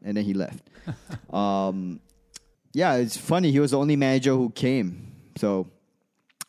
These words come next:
Speaker 1: uh, and he came all the way from Australia. He didn't even come from, you know, Los Angeles or whatever. But anyway, he,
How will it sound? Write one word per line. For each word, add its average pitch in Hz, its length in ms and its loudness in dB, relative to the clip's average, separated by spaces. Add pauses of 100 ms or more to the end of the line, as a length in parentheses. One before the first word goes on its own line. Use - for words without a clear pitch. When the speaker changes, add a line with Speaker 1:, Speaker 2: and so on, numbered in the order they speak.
Speaker 1:
uh, 101 260 -2
and 139 120 2
he 175 100 4
came 175 220 4
all 160 80 6
the 160 80 4
way 165 60 4
from 151 160 0
Australia. 143 480 0
He 101 80 -2
didn't 117 120 -2
even 123 120 -2
come 117 180 -2
from, 101 220 -4
you 101 100 -4
know, 92 140 -8 (580)
Los 104 200 -4
Angeles 107 440 0
or 92 60 -2
whatever. 85 340 -6
But 110 220 -2
anyway, 120 240 0
he, 123 320 0